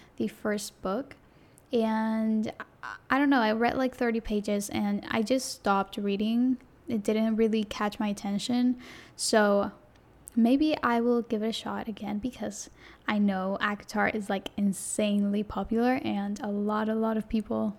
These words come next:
love it. So I do wanna give it a shot, but,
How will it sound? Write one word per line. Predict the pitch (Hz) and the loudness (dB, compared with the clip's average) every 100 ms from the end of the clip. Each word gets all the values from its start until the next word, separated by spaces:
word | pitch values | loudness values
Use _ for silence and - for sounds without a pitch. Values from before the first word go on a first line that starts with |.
| - | -6
love | 220 220 220 233 233 | -4 0 2 2 4
it. | 277 302 - - - - - - | 2 2 -4 -20 -20 -20 -20 -12
So | - | 0
I | 214 | 2
do | 214 285 | 4 2
wanna | 392 | 0
give | 311 247 | 0 2
it | 214 | 2
a | |
shot, | 196 190 202 - - - - - | -2 -6 -8 -12 -20 -20 -20 -2
but, | 220 214 214 - | 2 4 4 -2